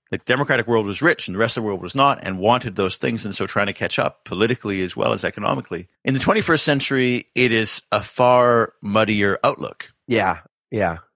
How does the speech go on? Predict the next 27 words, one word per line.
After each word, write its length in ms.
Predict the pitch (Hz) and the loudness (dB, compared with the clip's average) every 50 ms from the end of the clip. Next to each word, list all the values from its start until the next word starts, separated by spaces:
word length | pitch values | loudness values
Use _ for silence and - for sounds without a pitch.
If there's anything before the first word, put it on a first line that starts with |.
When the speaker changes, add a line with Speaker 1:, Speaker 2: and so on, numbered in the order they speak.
| _ _ _ - | _ _ _ -8
Speaker 1:
Right? 160 | 90 90 80 | -6 -6 -6
It 60 | 67 | -4
is 140 | 101 107 98 | -4 -4 -4
a 60 | 110 | -4
far 560 | 101 - - 135 123 127 127 123 127 127 117 - | -6 -4 2 4 4 6 6 6 4 4 2 0
muddier 380 | - 110 113 110 110 107 107 - | 0 0 0 0 0 0 -2 0
outlook. 340 | - 131 - - 90 82 - | 0 0 0 -2 -4 -8 -8
And 80 | 117 107 | -8 -6
so 160 | - 143 120 | -2 -2 0
this 200 | 113 123 117 - | 0 0 -2 -4
question 720 | - - - 156 185 - - - - 120 101 92 90 - - - | -6 -4 -2 -2 0 0 -2 -4 -6 -8 -8 -8 -10 -12 -12 -6
of 500 | - 95 95 95 98 98 95 90 - - _ _ - | -2 0 2 2 2 0 -4 -8 -12 -18 _ _ -2
is, 680 | - 135 143 151 156 151 151 147 139 - - - - - _ _ - | 2 4 4 4 4 2 0 -4 -6 -6 -6 -8 -10 -14 _ _ 0
is, 760 | 131 143 151 156 156 156 151 147 139 - - - - - - _ _ _ _ _ _ _ - | 2 2 4 4 2 2 0 0 -2 -4 -4 -4 -6 -8 -12 _ _ _ _ _ _ _ -4
um, 640 | - 113 113 110 107 107 104 104 101 101 101 101 98 _ _ _ _ _ - - _ _ _ _ _ _ - | 0 0 2 2 2 0 -2 -2 -4 -4 -6 -8 -12 _ _ _ _ _ -20 -20 _ _ _ _ _ _ -4
is 680 | 120 135 143 151 151 143 135 135 131 - - - - - _ _ | 0 2 2 2 2 0 -2 -4 -4 -6 -6 -8 -10 -14 _ _
the 720 | - 101 98 104 110 113 113 113 113 110 110 113 110 104 95 _ _ - | -16 -10 -6 -4 -2 -2 0 -2 -2 -2 -4 -4 -6 -8 -12 _ _ -6
kind 160 | - 110 104 | -4 -2 -2
of 140 | 107 95 - | -2 -4 -4
the 100 | - 101 | -4 -4
mass 680 | 95 98 110 120 127 131 135 139 135 - - - - _ _ _ _ _ _ _ _ - | -2 0 0 0 2 0 0 0 -2 -2 -4 -6 -8 _ _ _ _ _ _ _ _ -6
collaborative 1000 | - 107 107 110 113 117 123 131 123 127 120 107 110 107 104 104 101 - - _ _ _ _ _ - | 0 0 2 2 4 2 2 0 0 0 0 0 0 0 0 -2 -4 -8 -18 _ _ _ _ _ -8
project 880 | - - 117 113 113 107 95 90 85 82 - - - - - - - - _ _ - | -2 2 4 4 4 2 0 -2 -2 -4 -4 -8 -12 -12 -12 -12 -14 -16 _ _ -4
of, 540 | 101 104 104 101 101 95 95 95 - - - _ _ - | -2 -2 -2 -2 -4 -6 -10 -12 -14 -16 -18 _ _ -8
you 80 | 110 104 | -6 -4
know, 100 | 104 - | -4 -6
forming, 760 | - - - - 131 139 139 135 131 123 120 117 117 110 | -8 -8 -2 2 2 4 4 4 2 0 0 -2 -4 -6